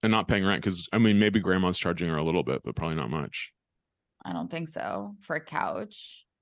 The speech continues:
Speaker 1: I mean, it's smart, 'cause, like, grandma's not gonna live forever, and then Che
Speaker 2: Then
Speaker 1: will inherit that apartment. And I mean, Che is, like,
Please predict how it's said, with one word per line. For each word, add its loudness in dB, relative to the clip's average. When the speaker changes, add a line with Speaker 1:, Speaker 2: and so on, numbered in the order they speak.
Speaker 1:
I 4
mean, 6
it's 2
smart, 2
'cause, 2
like, 2
grandma's 4
not 2
gonna -2
live 2
forever, 2
and 0
then -2
Che -2
Speaker 2:
Then 4
Speaker 1:
will 0
inherit 0
that 0
apartment. -6
And -6
I 2
mean, 4
Che 4
is, 2
like, 2